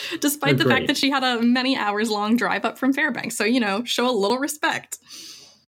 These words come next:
Speaker 2: Well, okay.
Speaker 1: <laughs>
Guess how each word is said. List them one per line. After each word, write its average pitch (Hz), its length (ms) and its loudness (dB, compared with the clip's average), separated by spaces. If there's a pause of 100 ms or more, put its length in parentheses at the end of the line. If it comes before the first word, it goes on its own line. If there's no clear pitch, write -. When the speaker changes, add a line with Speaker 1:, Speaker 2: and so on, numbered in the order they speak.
(140)
Speaker 2:
Well, 208 360 2 (1400)
okay. 127 240 2 (300)
Speaker 1:
<laughs> 277 240 2